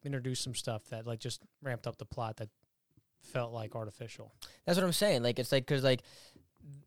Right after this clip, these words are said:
Speaker 2: The Boys is like, they have one main objective, and I, and yeah, everything else they have to go through is just filler, whereas, um, I, I, th-, I just think Hol-, Homelander is such a,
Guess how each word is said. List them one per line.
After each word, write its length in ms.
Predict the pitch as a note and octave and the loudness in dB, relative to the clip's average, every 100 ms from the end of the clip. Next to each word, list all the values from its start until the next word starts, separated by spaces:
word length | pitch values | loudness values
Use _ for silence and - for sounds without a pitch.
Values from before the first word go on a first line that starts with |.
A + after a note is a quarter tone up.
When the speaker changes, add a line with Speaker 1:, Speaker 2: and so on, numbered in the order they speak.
| _ _ _ D3 | _ _ _ 4
Speaker 2:
The 140 | D#3 | 4
Boys 460 | C#3 D#3+ F3+ D3 C3+ | 8 12 12 12 10
is 100 | C3+ | 6
like, 140 | C3 | 8
they 80 | C#3+ | 10
have 140 | C#3+ | 10
one 140 | C#3 C3+ | 8 6
main 120 | C3 | 4
objective, 560 | A#2+ C3+ C3 B2+ A#2 - | 6 6 6 4 4 4
and 100 | B2 | 2
I, 60 | |
and 180 | C3+ C3 | 4 6
yeah, 140 | C#3+ G#2+ | 6 6
everything 400 | A#2+ C#3 C3+ C3 | 6 6 6 6
else 160 | B2+ A#2+ | 6 6
they 120 | B2 | 6
have 140 | A#2+ A#2 | 6 6
to 60 | |
go 160 | A#2 B2+ | 4 4
through 200 | - A2 | 4 2
is 100 | G#2 | 2
just 220 | A2+ - | -2 0
filler, 420 | C#3 B2+ G#2+ A2 - _ _ _ _ | 4 4 4 2 -4 _ _ _ _
whereas, 500 | C3 B2+ B2 A#2+ A2+ A#2 | 6 8 8 8 6 8
um, 420 | A#2 A2+ A2 A2 _ _ _ _ _ _ _ _ _ _ _ _ - - - | 8 6 2 -2 _ _ _ _ _ _ _ _ _ _ _ _ -20 -2 0
I, 100 | F3 D3+ | 2 6
I, 100 | E3+ | 6
th-, 160 | G3 | 8
I 40 | E3+ | 6
just 140 | F3 | 6
think 140 | G3+ E3+ | 4 6
Hol-, 180 | D#3 | 6
Homelander 380 | D3 C#3+ D3+ C#3 | 8 6 8 6
is 80 | B2+ | 6
such 160 | C3+ C3+ | 4 4
a, 160 | B2 | 2